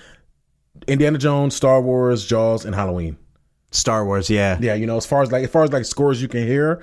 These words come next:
Speaker 2: For me,
Speaker 1: and know
Speaker 2: Jurassic
Speaker 1: exactly,
Speaker 2: Park,
Speaker 1: and
Speaker 2: too.
Speaker 1: Jurassic Park,
Speaker 2: Yeah, I know,
Speaker 1: obviously.
Speaker 2: I know.
Speaker 1: Anything
Speaker 2: Dun,
Speaker 1: John
Speaker 2: dun,
Speaker 1: Williams,
Speaker 2: dun,
Speaker 1: basically,
Speaker 2: dun,
Speaker 1: all
Speaker 2: dun,
Speaker 1: John
Speaker 2: dun,
Speaker 1: Williams
Speaker 2: dun.
Speaker 1: scores, and that Carpenter. <laughs> Like, I feel
Speaker 2: 'Cause,
Speaker 1: like
Speaker 2: like, you walk around on Halloween, you know, people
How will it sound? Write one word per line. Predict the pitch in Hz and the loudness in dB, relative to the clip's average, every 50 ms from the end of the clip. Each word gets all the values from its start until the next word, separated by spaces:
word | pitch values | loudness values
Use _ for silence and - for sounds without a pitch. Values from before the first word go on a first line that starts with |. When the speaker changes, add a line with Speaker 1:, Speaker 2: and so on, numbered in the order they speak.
| - - | -4 -2
Speaker 2:
For | 131 127 | 0 2
me, | 143 147 | 4 4
Speaker 1:
and | 135 | 4
know | 143 | 4
Speaker 2:
Jurassic | 135 123 120 120 - - | 4 2 2 0 -2 0
Speaker 1:
exactly, | 135 139 139 113 | 0 2 2 2
Speaker 2:
Park, | 104 98 131 | 2 0 -2
Speaker 1:
and | 139 113 | -2 0
Speaker 2:
too. | - | 0
Speaker 1:
Jurassic | - - - - - | 0 0 -2 -4 -6
Park, | 131 107 92 | -6 -4 -2
Speaker 2:
Yeah, | 95 | -2
I | 95 | -2
know, | |
Speaker 1:
obviously. | 95 95 95 98 101 | 0 0 0 0 0
Speaker 2:
I | 101 98 | 0 0
know. | 98 98 92 - | -2 -4 -4 -2
Speaker 1:
Anything | - 170 220 240 - 220 208 | 0 0 2 2 2 2 2
Speaker 2:
Dun, | 185 165 | 2 2
Speaker 1:
John | 170 165 170 165 | 2 2 2 2
Speaker 2:
dun, | 151 151 | 4 4
Speaker 1:
Williams, | 160 165 175 175 | 4 4 4 2
Speaker 2:
dun, | - - | 2 4
Speaker 1:
basically, | 247 240 - - - - - - | 2 2 2 0 -2 -2 -2 -2
Speaker 2:
dun, | 110 113 | 0 0
Speaker 1:
all | 127 139 151 151 | 2 4 4 4
Speaker 2:
dun, | - 151 | 4 2
Speaker 1:
John | 151 151 151 147 | 2 2 2 2
Speaker 2:
dun, | 160 160 | 2 2
Speaker 1:
Williams | 151 160 160 160 170 | 2 2 2 0 0
Speaker 2:
dun. | 180 | 0
Speaker 1:
scores, | 175 160 160 165 165 165 170 165 - - - - - - - | 2 2 4 4 2 2 -2 -4 -10 -18 -20 -20 -20 -10 -4
and | 123 131 131 | -2 0 0
that | 127 123 117 - | 0 0 0 0
Carpenter. | 139 117 92 78 90 - - - - | 0 0 -2 -2 -4 -6 -6 -4 -2
<laughs> | - | 0
Like, | - 151 165 160 - - - - - - - | 0 2 0 0 -4 -10 -20 -20 -20 -14 -6
I | - 139 147 | -4 -2 0
feel | 202 190 | 2 2
Speaker 2:
'Cause, | 185 | 2
Speaker 1:
like | 170 156 - - - _ _ - - - | 2 0 -2 -4 -12 _ _ -10 -4 -2
Speaker 2:
like, | 190 180 - | -2 0 2
you | 226 226 | 2 4
walk | 214 214 202 202 - | 6 6 4 4 2
around | 208 202 190 190 165 | 0 0 2 2 2
on | 143 139 | 2 2
Halloween, | 139 160 156 156 151 151 156 170 151 120 110 104 101 107 - - | 2 2 2 2 2 2 2 2 2 2 0 0 -2 -4 -4 -2
you | 151 160 | 2 4
know, | 143 127 123 120 | 4 4 4 2
people | 104 117 120 139 123 127 120 | 0 -2 -2 0 0 0 0